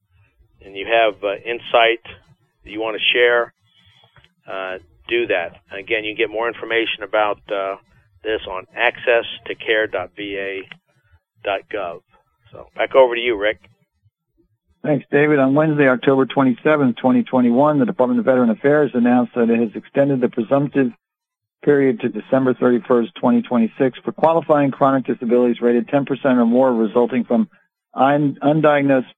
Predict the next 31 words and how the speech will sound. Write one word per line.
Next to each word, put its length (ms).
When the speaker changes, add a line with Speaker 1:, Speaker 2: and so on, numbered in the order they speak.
Speaker 2:
illnesses 540
in 120
Persian 360
Gulf 280
War 160
veterans 500
to 80
ensure 280
benefits 480
established 400
by 140
Congress 400
are 180
fairly 420
administered. 640
If 100
an 80
extension 440
of 100
the 80
current 320
presumptive 440
period 300
was 120
not 240
implemented, 600
service 260
members 340
whose 200
conditions 480
arise 360